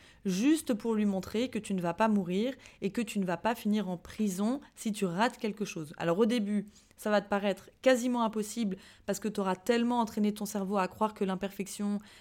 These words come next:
la perte de contrôle et la vulnérabilité sont le mal absolu,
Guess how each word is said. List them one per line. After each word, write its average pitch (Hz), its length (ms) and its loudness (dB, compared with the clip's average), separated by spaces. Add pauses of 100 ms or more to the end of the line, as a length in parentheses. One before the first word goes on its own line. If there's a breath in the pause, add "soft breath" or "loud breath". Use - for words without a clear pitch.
(120 loud breath)
la 196 100 4
perte 196 280 0
de 196 100 2
contrôle 202 580 0
et 208 80 2
la 208 140 4
vulnérabilité 190 760 -2
sont 196 160 -6
le 180 100 -2
mal 196 180 0
absolu, 190 540 -4